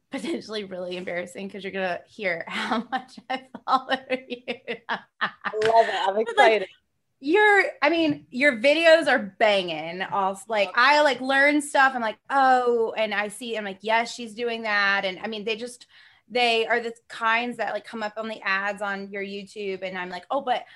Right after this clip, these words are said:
Speaker 1: I know her and she's a choir teacher."
Speaker 2: Yeah. <laughs>
Speaker 1: Um, but then also, like, you have a space in your house that is, I mean, you categorize your clothes into bins and,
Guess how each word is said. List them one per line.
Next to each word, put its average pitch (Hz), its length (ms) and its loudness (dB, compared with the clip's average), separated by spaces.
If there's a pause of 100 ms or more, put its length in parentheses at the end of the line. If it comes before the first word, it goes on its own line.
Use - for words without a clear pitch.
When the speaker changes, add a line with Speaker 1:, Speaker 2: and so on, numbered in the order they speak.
(100)
Speaker 1:
I 240 100 -4
know 269 200 0
her 247 280 0
and 214 320 -6
she's 190 140 -16
a 180 60 -14
choir 427 500 -4
teacher." 311 540 0 (300)
Speaker 2:
Yeah. 269 80 -6
<laughs> - 0 - (280)
Speaker 1:
Um, 247 500 4 (300)
but 330 140 4
then 339 160 -2
also, 294 720 2 (160)
like, 240 240 -12
you 262 480 -6
have 220 640 -2 (1300)
a 233 120 -8
space 254 440 -8
in 320 120 -4
your 240 140 -4
house 214 400 -6
that 202 220 -8
is, 196 280 -12
I 214 60 -14
mean, 202 160 -10
you 247 220 -10
categorize 240 840 -6
your 208 140 -6
clothes 233 580 -4
into 214 280 -10
bins 240 640 -6
and, 190 220 -6